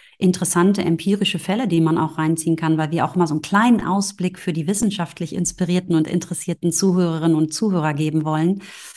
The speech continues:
Also wo kann da die Forschung als nächstes hinschauen? Wo schaust du vielleicht selber hin? Was sind Fälle, die du dir, dir als nächstes vorgenommen hast?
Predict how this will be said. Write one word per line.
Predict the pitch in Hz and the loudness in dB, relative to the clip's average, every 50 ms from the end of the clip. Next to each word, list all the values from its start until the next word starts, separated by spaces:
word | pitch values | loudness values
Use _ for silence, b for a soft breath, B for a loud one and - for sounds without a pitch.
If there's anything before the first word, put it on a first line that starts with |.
| B B B B B _ _ _ | B B B B B _ _ _
Also | 175 175 156 170 156 | -2 -2 0 0 0
wo | 160 180 180 | 0 0 0
kann | - 185 180 185 180 | 2 4 4 6 6
da | 175 170 170 | 6 4 2
die | 165 175 | 0 -2
Forschung | 160 - - 170 170 175 - - 170 160 160 160 - 175 - | -4 -4 -2 -2 -2 -2 0 0 0 2 2 0 -2 -4 -4
als | - 170 165 - | -4 -4 0 2
nächstes | 180 175 175 - - 175 - | 4 4 4 4 0 -2 2
hinschauen? | - 190 208 220 214 - 208 202 202 190 170 | 4 4 4 4 4 2 2 2 4 4 4
Wo | 185 165 | 2 2
schaust | - - 180 175 170 - - | 0 0 0 -2 -4 -4 -6
du | 180 | -6
vielleicht | - - 170 165 160 147 - - | -4 -2 -2 -2 -2 -2 -2 -2
selber | - 185 226 269 277 185 147 | 0 0 0 0 0 -2 -2
hin? | 143 151 156 156 | -2 0 -2 -2
Was | 151 147 - | -2 -2 0
sind | 165 165 160 - | 0 0 0 -2
Fälle, | - - 180 165 170 160 | -4 -4 -2 -2 -2 -2
die | 165 165 156 | -2 -4 -2
du | 185 190 190 | -2 -2 -2
dir, | 185 170 160 147 147 143 | 0 0 0 0 -2 -4
dir | - - - 175 165 | -6 -6 -4 -2 -2
als | 147 151 - - | -2 -4 -2 0
nächstes | 180 175 185 185 - - | 0 0 0 -4 -6 -4
vorgenommen | - 202 208 196 165 151 151 151 143 147 | -2 0 2 2 2 0 0 -2 -4 -6
hast? | 147 - - - | -8 -10 -12 -16